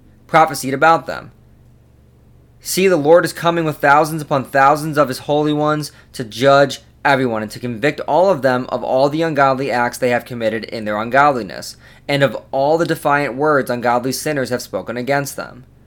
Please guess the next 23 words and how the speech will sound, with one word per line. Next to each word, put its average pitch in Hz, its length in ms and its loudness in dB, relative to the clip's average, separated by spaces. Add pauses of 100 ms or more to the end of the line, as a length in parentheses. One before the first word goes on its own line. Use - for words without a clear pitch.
(240)
These 147 160 -4
people 156 320 -4
are 131 100 4
grumblers 117 600 -2
and 117 200 -14
fault 135 340 0
finders. - 640 -12 (380)
They 127 80 -6
follow 139 320 2
their 131 140 0
own 135 260 -2
evil 147 260 -4
desires, 107 580 -2 (220)
they 127 80 -2
boast 123 380 -2
about 135 180 2
themselves, 110 560 -2 (220)
and 123 160 -6
flatter 123 400 0
others 107 360 -4
for - 140 -10
their 113 180 -2
own 101 340 -8